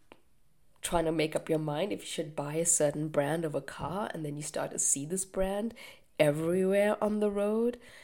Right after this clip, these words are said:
I mean, it's just crazy. Or maybe there's an explanation after all. So yeah, after Googling, hello Google,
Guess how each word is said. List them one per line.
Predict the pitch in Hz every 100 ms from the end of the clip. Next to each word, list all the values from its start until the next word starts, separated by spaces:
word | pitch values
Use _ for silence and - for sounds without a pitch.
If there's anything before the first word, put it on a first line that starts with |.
| -
I | 208
mean, | 240 262 269
it's | 233 -
just | 226 - -
crazy. | - - 214 285 262 156 - - - - - - - - -
Or |
maybe | 160 147 147
there's | 170 190 196
an |
explanation | 202 202 220 208 214 226 240 233 277 - - -
after | 208 - - 165
all. | - - - - - - - - - -
So | - 277
yeah, | 302 349 226 -
after | 175 - 180
Googling, | 156 - 156 151 165 196 262 262 - -
hello | - 156 147
Google, | 147 160 165 214 262 277